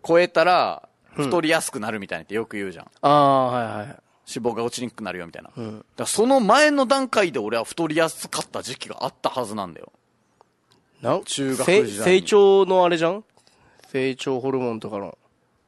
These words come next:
Speaker 1: うん、確かにそうかもな。
Speaker 2: 多分やっぱ三十代とかなったらなんか、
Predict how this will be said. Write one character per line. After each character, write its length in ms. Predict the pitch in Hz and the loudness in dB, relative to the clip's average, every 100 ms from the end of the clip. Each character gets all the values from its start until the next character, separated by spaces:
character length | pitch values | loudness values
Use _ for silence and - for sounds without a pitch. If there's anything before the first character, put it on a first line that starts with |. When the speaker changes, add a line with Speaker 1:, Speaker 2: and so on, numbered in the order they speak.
| _ - | _ -14
Speaker 1:
う 40 | |
ん、 60 | 127 | -10
確 220 | - 139 | -8 -8
か 80 | 117 | -8
に 60 | 107 | -6
そ 120 | 156 | -6
う 60 | |
か 100 | 156 | -6
も 120 | 107 95 | -8 -6
な。 180 | 120 | -2
Speaker 2:
多 160 | 120 147 | 2 2
分 200 | 139 131 | 2 0
や 80 | 135 | 0
っ 20 | |
ぱ 100 | - | -2
三 300 | - 202 320 | 2 4 4
十 240 | 330 330 320 | 4 4 6
代 160 | 214 | 6
と 80 | 165 | 6
か 60 | 143 | 0
な 80 | |
っ 20 | 127 | 2
た 100 | 127 | 0
ら 80 | |
な 80 | 127 | 0
ん 60 | 123 | 0
か、 240 | 110 98 | -2 -4